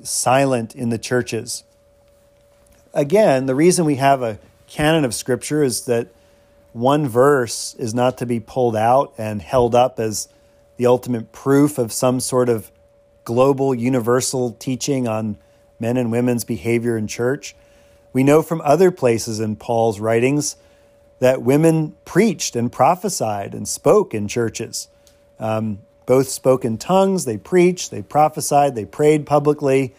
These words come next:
in churches, and Paul addresses them as well, um, as if that's a normative thing to do. So, um, on the one hand, we have these texts about probably a very specific person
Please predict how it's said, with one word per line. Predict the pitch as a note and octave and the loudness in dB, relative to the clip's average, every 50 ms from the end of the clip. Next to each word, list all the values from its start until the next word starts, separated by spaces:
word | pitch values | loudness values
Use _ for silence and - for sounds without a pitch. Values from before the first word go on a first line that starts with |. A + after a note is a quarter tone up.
| _ _ _ _ _ _ _ _ _ _ _ _ - | _ _ _ _ _ _ _ _ _ _ _ _ -4
in | C3 C3 C#3 | -2 -2 -2
churches, | - - C3 B2+ B2+ - D#3 D3 | 0 0 0 0 0 0 0 0
and | D3 C3+ C3 - | 0 0 -2 0
Paul | - B2+ C3+ D3 D#3 D#3 | 0 2 4 4 4 2
addresses | C3+ B2+ C#3 D3 D3+ - - F3 E3+ C#3 | 0 2 2 2 2 0 -2 -4 -4 0
them | C#3 D3+ F3+ G3 F3+ B2 G#2 G#2+ | 2 2 2 2 2 0 -4 -8
as | A2 G#2+ - | -10 -10 -4
well, | B2+ C#3 E3+ F3+ C3+ A2 A2 - _ _ _ _ _ _ _ _ _ - | -2 0 0 0 -2 -4 -10 -16 _ _ _ _ _ _ _ _ _ -8
um, | A#2+ A#2 A#2 A#2 A#2 A#2 A#2+ - - | -4 -2 0 0 0 -2 -6 -6 -4
as | C3+ B2 B2 C3+ | -2 0 0 0
if | - - | -2 0
that's | - C3+ C3 C3 - | 2 2 0 0 0
a | C3 | -4
normative | B2 A#2 A2+ A#2 B2+ C3 C3+ C3+ C#3 C3+ - | -4 -2 -2 0 0 0 0 0 0 0 -2
thing | - - C#3 C3+ C#3 C3+ C3 | -4 -4 -2 -2 -2 -2 -4
to | B2+ | -4
do. | A#2+ C#3+ D#3 C#3 A#2 - G#2+ - - - _ _ _ _ - - _ _ | -2 0 0 0 -2 -4 -10 -16 -20 -20 _ _ _ _ -20 -20 _ _
So, | - - C#3 C3 C3 C3 B2+ B2+ B2 - - _ _ _ _ _ _ _ _ - | -6 0 2 4 4 4 4 2 0 -4 -14 _ _ _ _ _ _ _ _ -2
um, | C3+ B2+ B2+ B2 B2 B2+ B2 - _ _ - | 0 2 2 2 0 -2 -6 -10 _ _ 0
on | C#3 C#3 | 2 2
the | D3 D3 | 4 4
one | E3 F#3+ G#3+ G3+ | 4 4 2 2
hand, | F3+ E3+ E3 E3 D#3+ D3+ | 2 2 2 2 2 2
we | D3 C3+ | 0 2
have | C#3+ D3 C#3 | 2 2 2
these | D3+ C#3+ C3 - - | 0 -4 -4 -6 -4
texts | - D3 D3 D3 - - - - | 0 0 0 0 0 -4 -8 -6
about | C3+ A#2+ B2+ A#2+ A#2 A#2+ - _ _ _ _ _ _ _ _ _ _ _ _ | -2 2 2 2 2 2 -2 _ _ _ _ _ _ _ _ _ _ _ _
probably | - - G#3 A#3+ A3+ G#3 D#3 D3+ C#3 | 0 2 2 2 2 2 2 2 0
a | B2+ A#2 | 0 0
very | G#2+ B2+ C#3 D#3 D#3+ D3 | 2 2 4 4 4 2
specific | - - - - - B2 - - - E3 E3 - D#3+ C3+ - _ | -2 -4 -8 -8 -8 -6 -6 -2 -2 -2 0 0 0 -2 -2 _
person | - - D3+ E3 E3+ - - B2 A2 A#2+ D3 D3+ | -6 -2 -2 -2 -2 -2 -4 -6 -6 -8 -8 -12